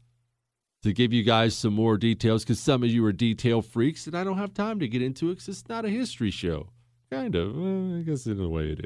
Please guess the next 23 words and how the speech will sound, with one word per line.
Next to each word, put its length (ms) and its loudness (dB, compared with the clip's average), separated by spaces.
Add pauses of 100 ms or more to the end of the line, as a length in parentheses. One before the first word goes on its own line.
is. 220 -20 (520)
Eh, 40 -14
a 240 -10
little. 320 -8 (1700)
Cortez 440 4
gets 220 0
up 160 4
to 100 2
the 120 2
capital. 640 4 (580)
And 220 4
why 320 6
did 160 0
he 140 4
go 200 6
to 80 4
the 100 0
capital? 520 4
Because 420 2
Montezuma 720 0
sent 320 -2
him 200 2
gold. 680 0